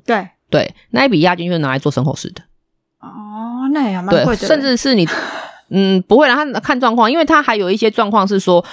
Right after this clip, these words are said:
Speaker 2: 如果今天你在那边，然后
Speaker 1: 搞破坏。
Speaker 2: 不是，还没有走掉，
Speaker 1: 对。
Speaker 2: 然后可是你可能在那边之后，可能中风了，或者变植物人了，
Speaker 1: 对。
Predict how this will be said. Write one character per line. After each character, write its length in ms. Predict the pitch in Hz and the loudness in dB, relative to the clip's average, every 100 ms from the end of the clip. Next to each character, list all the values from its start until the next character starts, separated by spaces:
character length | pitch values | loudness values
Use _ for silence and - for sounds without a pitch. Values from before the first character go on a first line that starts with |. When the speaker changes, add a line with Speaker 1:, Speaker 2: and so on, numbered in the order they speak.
| - - | -6 0
Speaker 2:
如 120 | 277 | 2
果 100 | 254 | 2
今 140 | 233 | 2
天 100 | 254 | 0
你 80 | 190 | 0
在 140 | 175 | 2
那 140 | 208 202 | 2 2
边， 260 | 185 180 | 2 2
然 100 | 175 | 2
后 400 | 180 190 165 147 - | 4 6 6 4 0
Speaker 1:
搞 100 | 190 | -4
破 240 | - 208 | -2 -4
坏。 100 | 180 - _ - | -4 -10 _ -4
Speaker 2:
不 80 | 233 | -2
是， 260 | 262 - 156 | 0 -4 -4
还 140 | 226 | -2
没 100 | 262 | 0
有 60 | 269 | 0
走 160 | 156 | 0
掉， 240 | 196 156 123 | 0 -2 0
Speaker 1:
对。 120 | 240 | -2
Speaker 2:
然 160 | 190 220 | 2 2
后 120 | 247 | 2
可 220 | - 185 | 2 0
是 200 | 175 254 | 0 0
你 180 | 202 175 | 2 2
可 140 | 165 | 2
能 120 | 143 151 | 2 2
在 160 | 233 214 | 2 2
那 120 | 208 | 0
边 220 | 196 180 | 0 0
之 100 | 196 | 2
后， 120 | 180 | 2
可 100 | 151 | 2
能 100 | 139 151 | 0 0
中 180 | 196 | 0
风 160 | 165 175 | 0 2
了， 80 | 156 | 4
或 100 | 185 | 4
者 60 | |
变 180 | 180 165 | 4 0
植 160 | 147 147 | 0 2
物 120 | 156 | 2
人 120 | 113 65 | 2 0
了， 40 | |
Speaker 1:
对。 220 | 233 202 | 0 0